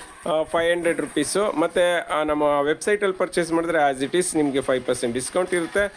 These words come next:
ಸಚ್ಚು ಫೋರ್ಟೀನ್ ಅನ್ನುವಂತಹ ಒಂದು ಪ್ರೊಮೋ ಕೋಡನ್ನು ಬಿಗ್ ಲೆಟ್ರಲ್ಲಿ ಯೂಸ್ ಮಾಡಿದ್ರೆ ನಿಮ್ಗೆ ಇನ್ನೂ ಎಕ್ಸ್ಟ್ರಾ ಫೈವ್ ಪರ್ಸೆಂಟ್ ಡಿಸ್ಕೌಂಟ್ ಸಿಗುತ್ತೆ. ಬೇಗ ಬೇಗ ಪರ್ಚೇಸ್ ಮಾಡ್ಕೊಳ್ಳಿ, ಲಿಮಿಟೆಡ್ ಸ್ಟಾಕ್. ಫ್ರೆಂಡ್ಸ್ ನೋಡ್ತಾ ಇರ್ಬೋದು, ಇವತ್ತೊಂದು ಅದ್ಭುತವಾದಂತಹ ಒಂದು ಪಂಚಲೋಹ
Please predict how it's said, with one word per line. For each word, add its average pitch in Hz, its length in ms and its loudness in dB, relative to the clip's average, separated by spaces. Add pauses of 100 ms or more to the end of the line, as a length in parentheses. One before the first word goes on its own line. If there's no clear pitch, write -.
(440)
ಸಚ್ಚು 233 440 2
ಫೋರ್ಟೀನ್ 202 460 2
ಅನ್ನುವಂತಹ 185 460 2
ಒಂದು 165 260 2
ಪ್ರೊಮೋ 165 400 0
ಕೋಡನ್ನು 147 460 0
ಬಿಗ್ 135 180 -2
ಲೆಟ್ರಲ್ಲಿ 143 420 0
ಯೂಸ್ 135 240 2
ಮಾಡಿದ್ರೆ 135 360 2
ನಿಮ್ಗೆ 165 260 2
ಇನ್ನೂ 151 200 2
ಎಕ್ಸ್ಟ್ರಾ 156 360 -2
ಫೈವ್ 123 240 -2
ಪರ್ಸೆಂಟ್ 123 320 -2
ಡಿಸ್ಕೌಂಟ್ 120 360 -2
ಸಿಗುತ್ತೆ. 113 300 -4
ಬೇಗ 143 240 0
ಬೇಗ 156 200 0
ಪರ್ಚೇಸ್ 156 460 -2
ಮಾಡ್ಕೊಳ್ಳಿ, 151 420 -2
ಲಿಮಿಟೆಡ್ 156 480 -2
ಸ್ಟಾಕ್. 156 640 0 (680)
ಫ್ರೆಂಡ್ಸ್ 208 280 2
ನೋಡ್ತಾ 196 280 4
ಇರ್ಬೋದು, 185 380 4
ಇವತ್ತೊಂದು 175 480 4
ಅದ್ಭುತವಾದಂತಹ 180 1400 4
ಒಂದು 165 360 4
ಪಂಚಲೋಹ 202 1120 4